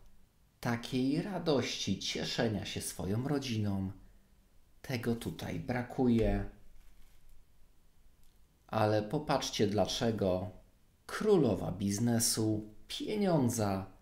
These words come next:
odnosi wielkie sukcesy, wy odnosicie. Tak naprawdę panie odnoszą, bo to jest królowa. Sukcesy w pracy, w biznesach,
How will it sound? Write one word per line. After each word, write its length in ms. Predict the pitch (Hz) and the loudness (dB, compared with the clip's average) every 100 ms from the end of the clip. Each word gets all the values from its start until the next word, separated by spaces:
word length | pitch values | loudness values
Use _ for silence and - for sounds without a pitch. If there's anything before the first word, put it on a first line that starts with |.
| - - - - - - - | -20 -20 -20 -20 -20 -20 2
odnosi 680 | 156 117 110 98 - - 92 | 2 4 2 2 -2 -4 -2
wielkie 460 | 98 85 82 - | 0 -2 -2 -6
sukcesy, 760 | 95 - - - 117 107 - 117 | -6 -6 -6 -2 0 0 -2 -2
wy 300 | 127 165 - | 0 0 0
odnosicie. 960 | 120 107 98 98 - 92 - 87 85 - - - - - | 0 0 -2 -2 -4 -6 -4 -6 -6 -10 -20 -20 -20 -18
Tak 280 | - - 160 | -6 -6 -4
naprawdę 640 | 135 - 110 95 80 87 107 | -4 -2 -4 -4 -4 -6 -6
panie 580 | - - 180 165 131 | -6 -4 0 2 2
odnoszą, 760 | - 101 101 95 85 - 87 80 104 - | 0 -2 -2 -2 -4 -6 -6 -6 -8 -14
bo 160 | 110 - | -8 -8
to 220 | - 165 | -6 -6
jest 260 | 92 87 - | -6 -8 -8
królowa. 840 | - 127 131 120 107 98 98 - - - - - - | -2 2 4 4 2 0 -2 -8 -20 -20 -20 -20 -12
Sukcesy 720 | - 117 110 - 107 95 95 | -2 0 0 0 -2 0 -2
w 120 | 95 - | -6 -8
pracy, 500 | 160 151 - - 92 | -6 -6 -6 -6 -6
w 80 | |
biznesach, 960 | 104 120 120 127 113 101 - 95 92 | -2 0 2 2 2 0 -2 -2 -4